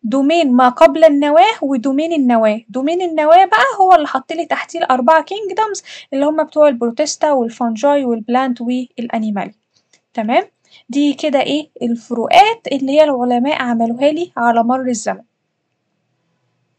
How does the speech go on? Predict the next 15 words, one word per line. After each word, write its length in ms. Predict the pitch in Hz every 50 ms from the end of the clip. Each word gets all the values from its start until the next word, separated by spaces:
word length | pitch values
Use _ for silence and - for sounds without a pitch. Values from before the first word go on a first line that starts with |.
| _ _ _ _ _ _ _ _ _ _ _ _ _ _ _ _ _ _ _ 807 807 784 784 _ _ _ _ _ _ _ _ _ _ _ _ _ _ _
لو 100 | 277 262
حبينا 460 | 247 - - 262 240 233 294 311 330 311
نعلم 540 | 277 262 247 269 294 294 302 277 254 254 247 -
كده 140 | 277 285
على 240 | 277 262 254 247 254
كل 280 | 247 - 285 285 294 285
واحد 380 | 254 262 277 277 - 277 247
إيه 180 | - - 269 285
الحاجة 420 | 269 254 - - 277 254 247 247
زيادة 360 | 240 233 - 247 254 247 269 262
اللي 120 | 247 247
هو 180 | 254 262 269 269
عملها، 480 | 262 240 220 220 233 254 285 311 381 - - _ _ - - - - - _ _ -
إرنست 500 | 294 302 294 269 254 247 - - - 254
وهيكل 420 | 240 233 233 277 294 311 359 392